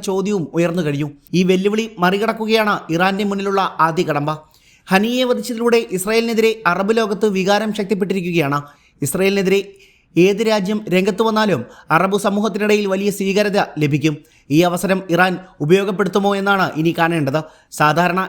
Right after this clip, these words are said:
ഇറാൻ മേഖലയിൽ ഷിയ സംഘങ്ങളെ ഉപയോഗിച്ച് തിരിച്ചടിക്കുകയാണ് ചെയ്യുന്നത്. ഇതിനും അതേ മാർഗം സ്വീകരിക്കാനുള്ള സാധ്യതയും തള്ളാനാകില്ല. ഇറാൻ, ലെബനാൻ, സിറിയ, ഇറാഖ്, യമൻ എന്നീ രാജ്യങ്ങളിൽ നിന്നുള്ള സംയുക്ത നീക്കം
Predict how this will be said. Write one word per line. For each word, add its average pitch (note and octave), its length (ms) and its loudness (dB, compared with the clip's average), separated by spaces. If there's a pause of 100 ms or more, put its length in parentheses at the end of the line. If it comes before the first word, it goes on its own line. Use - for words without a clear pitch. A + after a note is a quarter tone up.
(120)
ഇറാൻ F3+ 200 2 (100)
മേഖലയിൽ F#3+ 400 0 (400)
ഷിയ F#3+ 160 2 (140)
സംഘങ്ങളെ G#3+ 440 0
ഉപയോഗിച്ച് G3+ 460 0
തിരിച്ചടിക്കുകയാണ് G3 680 0 (120)
ചെയ്യുന്നത്. D3+ 360 0 (840)
ഇതിനും F#3+ 240 2 (180)
അതേ F#3 220 2
മാർഗം F#3 320 0
സ്വീകരിക്കാനുള്ള G3+ 560 0 (160)
സാധ്യതയും F3+ 540 2
തള്ളാനാകില്ല. D#3+ 520 0 (600)
ഇറാൻ, A3+ 220 2 (180)
ലെബനാൻ, A3 320 0 (120)
സിറിയ, G#3 300 0 (240)
ഇറാഖ്, G#3 360 -2 (100)
യമൻ G#3 260 0
എന്നീ A3 220 -2
രാജ്യങ്ങളിൽ G#3+ 440 0
നിന്നുള്ള G#3 240 0 (200)
സംയുക്ത G3 420 0
നീക്കം G#3 280 0